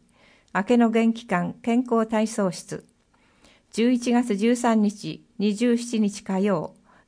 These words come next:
十三時三十分から十五時。宮山ふるさとふれあい公園ホール。共和地区、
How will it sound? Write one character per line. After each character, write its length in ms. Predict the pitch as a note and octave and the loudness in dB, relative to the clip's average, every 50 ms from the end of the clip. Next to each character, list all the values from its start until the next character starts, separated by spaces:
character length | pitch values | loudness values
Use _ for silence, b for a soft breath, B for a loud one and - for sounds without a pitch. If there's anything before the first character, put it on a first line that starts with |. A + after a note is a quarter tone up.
| b | b
十 180 | - G#3 A#3 A#3+ | -2 0 0 0
三 240 | A#3+ B3 A#3+ A#3 G#3 | 2 2 2 2 0
時 80 | F#3 | 0
三 260 | F#3 - G#3 G#3+ G#3+ | -2 -2 -2 -2 0
十 100 | G#3 A3 | -2 -2
分 280 | G#3+ A3 - G3 G3+ G3+ | -4 -4 -2 -2 -2 -2
か 140 | G3+ E3 D#3 | -2 -4 -4
ら 120 | D#3+ D#3+ | -4 -4
十 240 | D#3 - A3 A3+ G#3 | -4 -2 0 0 0
五 160 | G#3 G3 F3+ | 0 -2 -4
時。 220 | E3+ - C#3+ - - _ _ _ b b b b b b b b b b | -4 -6 -10 -14 -16 _ _ _ b b b b b b b b b b
宮 280 | b G3+ G#3+ A3+ A#3 B3 | b 2 4 4 4 4
山 300 | B3 A#3+ A3+ A3 A3 A3 | 4 4 4 2 2 0
ふ 120 | A3 A#3 | -2 -4
る 140 | G#3+ A#3 A#3+ | -4 -4 -2
さ 180 | A#3 A#3 G#3+ A3 | -2 -4 -4 -4
と 280 | - F3 F3 - - - | -4 -4 -4 -6 -8 -8
ふ 140 | - G#3+ | -4 -2
れ 180 | A3 A#3+ A#3+ B3 | 0 2 2 4
あ 60 | A#3+ | 2
い 100 | A#3+ A#3+ | 2 0
公 300 | A#3+ A#3+ A#3+ A3+ A3 F#3+ | 0 0 0 0 2 0
園 220 | D#3+ D#3 - - - - - | 0 -2 -4 -10 -12 -8 -4
ホ 180 | F#3+ F#3+ F3 | -2 -2 -2
ー 40 | E3+ | -2
ル。 200 | E3 D3 - - _ _ _ _ _ _ _ _ _ b b b b b b b b b b b b b b b - | -4 -6 -10 -12 _ _ _ _ _ _ _ _ _ b b b b b b b b b b b b b b b 0
共 240 | - A#3 B3+ B3+ B3 | 2 4 4 4 4
和 140 | B3 A#3+ | 2 0
地 200 | A#3+ - - - | -2 -6 -12 -12
区、 220 | - - D#3+ - | -10 -10 -10 -10